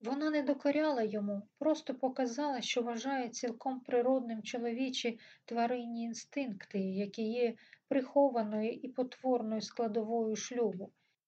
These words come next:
Ліліан демонструвала поблажливу покору, а на його палкі бажання та емоції лише гідливо посміхалися. "З усіх способів гаяти час це найганебніший",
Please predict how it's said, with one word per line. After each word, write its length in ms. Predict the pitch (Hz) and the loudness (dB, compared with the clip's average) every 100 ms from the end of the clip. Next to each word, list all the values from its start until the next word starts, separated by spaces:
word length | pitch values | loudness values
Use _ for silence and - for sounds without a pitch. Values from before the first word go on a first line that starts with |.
| - | 0
Ліліан 420 | 285 285 262 247 | 4 4 2 -2
демонструвала 1040 | 240 240 240 - 269 240 277 277 240 233 - _ - | -4 -6 -10 -8 -4 0 0 2 2 0 -6 _ 0
поблажливу 760 | 254 233 269 269 254 247 240 | 2 2 2 0 -2 -6 -6
покору, 720 | - 247 - 302 277 202 185 - _ - | 0 -2 4 6 8 6 -2 -12 _ -8
а 100 | 233 | -4
на 140 | 233 | -2
його 300 | 233 226 254 | -4 -2 -4
палкі 420 | 247 220 220 - | 0 0 0 -4
бажання 640 | 226 220 214 233 262 240 202 | 0 0 0 -2 -4 -6 -10
та 120 | - | -8
емоції 640 | 214 214 254 254 - 226 226 | -6 -4 -4 -4 -4 -2 0
лише 360 | 220 - 254 | 0 0 0
гідливо 500 | 226 226 220 233 214 | 0 -2 -2 0 0
посміхалися. 1000 | 214 - - 247 - 220 185 190 - - - _ _ _ | -4 -8 -12 -12 -6 -4 -2 -4 -12 -14 -18 _ _ _
"З 80 | 214 | -6
усіх 360 | 254 - 311 311 | -6 0 0 0
способів 680 | - 302 349 - 262 233 214 | -4 0 0 0 -2 -2 0
гаяти 480 | 254 302 262 254 | 2 2 2 -4
час 480 | 247 - 320 349 - _ _ _ | -6 0 0 0 -6 _ _ _
це 220 | - 339 320 | -6 -2 2
найганебніший", 1200 | 330 330 311 349 320 220 185 196 - 214 202 | 2 2 2 0 2 0 0 -2 0 -2 -2